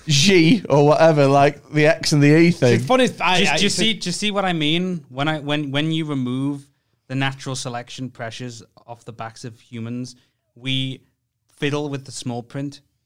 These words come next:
Speaker 3: and we will continue to, to, to do that forever.
Speaker 1: Yeah.
Speaker 3: So it's of no, it's n-, it, it is, it is unsurprising to me that we are now at a stage that we're discussing this, something that would fifty years ago be completely absurd.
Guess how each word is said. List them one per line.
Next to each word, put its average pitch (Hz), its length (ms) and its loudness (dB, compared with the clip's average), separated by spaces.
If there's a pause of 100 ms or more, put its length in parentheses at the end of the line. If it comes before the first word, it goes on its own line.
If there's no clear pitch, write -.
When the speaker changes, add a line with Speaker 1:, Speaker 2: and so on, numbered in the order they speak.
(120)
Speaker 3:
and 127 120 -10
we 131 60 -6
will 127 120 -10
continue 131 600 -8
to, 117 360 -14
to, - 200 -16
to 113 200 -16
do 120 220 -10
that 131 240 -8 (260)
forever. 120 420 -10 (320)
Speaker 1:
Yeah. 127 280 0 (180)
Speaker 3:
So 135 440 -4 (260)
it's 156 200 -8
of 143 140 -8
no, 156 160 -4
it's 143 240 -12
n-, 156 100 -6
it, 147 160 -8
it 156 240 -8
is, 151 280 -8 (440)
it 147 120 -10
is 143 120 -8
unsurprising 151 800 -8
to 143 60 -12
me 104 260 -12 (380)
that 110 100 -20
we 123 100 -8
are 123 80 -6
now 135 260 -4
at 143 40 -8
a 139 40 -8
stage 127 640 -12 (100)
that 110 80 -20
we're 113 140 -14
discussing 123 500 -14
this, 98 320 -20
something 147 340 -10
that 123 100 -14
would 113 160 -20 (440)
fifty 139 240 -20
years 127 260 -12
ago 107 180 -18
be 110 100 -20
completely 110 400 -20
absurd. 120 420 -16